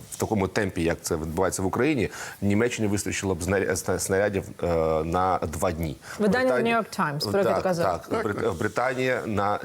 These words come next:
Speaker 1: дев'ять днів. А, от, і також зменшується підтримка України,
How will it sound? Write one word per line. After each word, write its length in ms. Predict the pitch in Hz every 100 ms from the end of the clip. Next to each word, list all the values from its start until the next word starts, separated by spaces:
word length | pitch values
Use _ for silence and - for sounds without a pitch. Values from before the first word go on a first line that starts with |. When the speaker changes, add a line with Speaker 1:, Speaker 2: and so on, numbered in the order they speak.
| 87
Speaker 1:
дев'ять 340 | 95 85 82 73
днів. 240 | 73 - - - - - -
А, 420 | 104 101 98 98
от, 320 | 104 107 - - - - -
і 540 | 113 113 113 117 117 113 -
також 580 | 120 120 131 117 - -
зменшується 640 | 92 107 110 110 107 110
підтримка 600 | - 101 98 95 87 98 101
України, 580 | - - 95 90 90 92